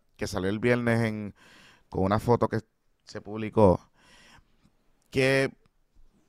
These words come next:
por la información que estuve indagando y recibí después de la, de ver la foto y preguntando a, a par de personas,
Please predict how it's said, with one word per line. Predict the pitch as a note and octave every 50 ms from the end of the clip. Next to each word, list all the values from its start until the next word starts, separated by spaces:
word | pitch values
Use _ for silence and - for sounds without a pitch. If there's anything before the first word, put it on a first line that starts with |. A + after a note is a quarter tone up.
| _ _ -
por | - D#3 D#3+
la | D#3+ D#3+
información | D3+ - - D#3 D3 D3 C#3+ C3 - D3 D#3 D#3+
que | - F#3+
estuve | F3+ - - F#3 F3+ F3+ F3
indagando | F3+ E3 D#3 D3+ D#3 D#3+ D#3+ D#3+ D#3 D3+ D3+
y | D#3
recibí | D3+ D3 C3+ A2+ C3+ C3+ C3+ C#3+
después | C3+ B2+ B2+ - - - C3 C3 B2+ -
de | C3 B2+
la, | B2 B2 B2+ A#2+
de | - - A2+ A#2+ A2+ A2+
ver | A2+ A#2 A#2+
la | A#2+ A#2+ A#2
foto | A2 C3 B2+ B2+ B2+ A#2+ - A2 A2+ A2+ A2 A2
y | A2 G#2+ G#2+ G#2+ G#2 G#2 G#2 G2 _ - - - - _ -
preguntando | - G#2 G2+ G#2 G2 G2 G2+ G#2+ A2+ B2 B2 B2
a, | A#2+ A#2+ A#2 A2+ G#2 - - - -
a | - F2 -
par | - G2+ G#2
de | A2 A#2
personas, | G#2+ A2+ G#2 - A#2 A2+ A2+ A2+ G#2+ G#2+ G#2 G2 F#2